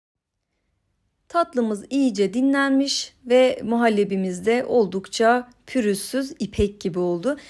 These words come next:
Şimdi hepsini hemen kekimizin üzerine alıp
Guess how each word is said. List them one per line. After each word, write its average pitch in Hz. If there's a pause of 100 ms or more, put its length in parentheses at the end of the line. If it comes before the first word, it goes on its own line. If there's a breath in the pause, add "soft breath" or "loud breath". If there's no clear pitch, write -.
(120 loud breath)
Şimdi 226
hepsini 208
hemen 226
kekimizin 190
üzerine 190
alıp 262